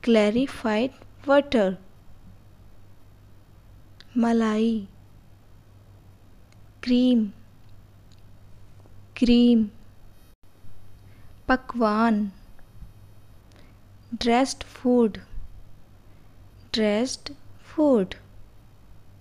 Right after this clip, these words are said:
अचार, पिकल, पिकल। दलिया, मैश,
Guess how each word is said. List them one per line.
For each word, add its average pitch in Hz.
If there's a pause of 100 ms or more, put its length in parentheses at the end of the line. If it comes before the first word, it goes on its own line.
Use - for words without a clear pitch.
(1500)
अचार, 233 (1800)
पिकल, 220 (1080)
पिकल। 233 (4000)
दलिया, 220 (2250)
मैश, 220